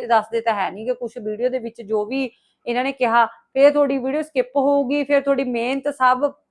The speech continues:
ਮਤਲਬ ਪਾਣੀ 'ਚ ਗਿਆ, ਹਨਾ? ਫਿਰ ਕੋਈ ਮਤਲਬ ਨਹੀਂ ਹੈਗਾ ਵੀਡੀਓ ਬਣਾਉਣ ਦਾ, ਠੀਕ ਆ ਜੀ? ਮੈਨੂੰ ਲੱਗਦਾ ਵੀ ਭੈਣਾਂ ਨੂੰ ਸਮਝ ਆ ਗਈ ਹੋਊਗੀ ਵੀ ਜੇ ਉਹ ਚੈਨਲ ਸਟਾਰਟ ਕਰਨਾ ਚਾਹੁੰਦੀਆਂ ਨੇ।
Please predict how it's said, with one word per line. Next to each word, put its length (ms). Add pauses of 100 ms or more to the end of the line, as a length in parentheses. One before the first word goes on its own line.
(320)
ਮਤਲਬ 380 (140)
ਪਾਣੀ 260
'ਚ 120
ਗਿਆ, 300
ਹਨਾ? 260
ਫਿਰ 220 (340)
ਕੋਈ 140
ਮਤਲਬ 340
ਨਹੀਂ 180
ਹੈਗਾ 160
ਵੀਡੀਓ 280
ਬਣਾਉਣ 340
ਦਾ, 120 (520)
ਠੀਕ 160
ਆ 60
ਜੀ? 220
ਮੈਨੂੰ 380
ਲੱਗਦਾ 360
ਵੀ 120
ਭੈਣਾਂ 300
ਨੂੰ 280 (640)
ਸਮਝ 260
ਆ 160
ਗਈ 160
ਹੋਊਗੀ 440 (340)
ਵੀ 100
ਜੇ 260
ਉਹ 140
ਚੈਨਲ 360
ਸਟਾਰਟ 380
ਕਰਨਾ 320
ਚਾਹੁੰਦੀਆਂ 500
ਨੇ। 220